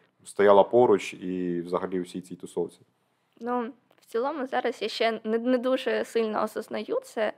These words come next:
Speaker 2: але коли я дивлюся назад,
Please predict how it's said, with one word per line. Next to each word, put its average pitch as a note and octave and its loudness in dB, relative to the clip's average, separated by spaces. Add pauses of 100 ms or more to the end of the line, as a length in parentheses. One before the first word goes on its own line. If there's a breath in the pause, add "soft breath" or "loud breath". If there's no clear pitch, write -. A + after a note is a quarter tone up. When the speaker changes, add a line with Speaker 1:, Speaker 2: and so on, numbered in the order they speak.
(680 loud breath)
Speaker 2:
але C#4 4 (480)
коли B3 6
я C#4+ 6
дивлюся C4 -2
назад, A#3+ -2